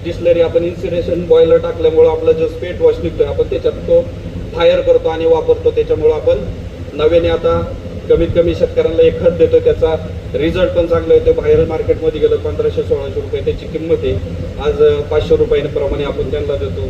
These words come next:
अनेक वेळेला, अ, अंबादास शेठ का चर्चा होती, काटा मारला होता का?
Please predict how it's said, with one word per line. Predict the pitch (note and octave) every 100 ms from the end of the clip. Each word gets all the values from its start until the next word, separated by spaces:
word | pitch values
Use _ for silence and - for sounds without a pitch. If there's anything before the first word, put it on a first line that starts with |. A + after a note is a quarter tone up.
| - - - - - - - D3
अनेक | E3+ E3
वेळेला, | E3 E3 E3+ E3+ E3 - - B2+
अ, | B2+ B2+ B2+ A#2 - - -
अंबादास | C#3+ D#3+ E3 E3+
शेठ | F3 E3
का | D#3+ E3+ E3
चर्चा | - F#3 - G3+
होती, | F#3 E3+
काटा | E3 F3+ F3 F3+
मारला | F3 E3+
होता | E3 D#3+
का? | D3+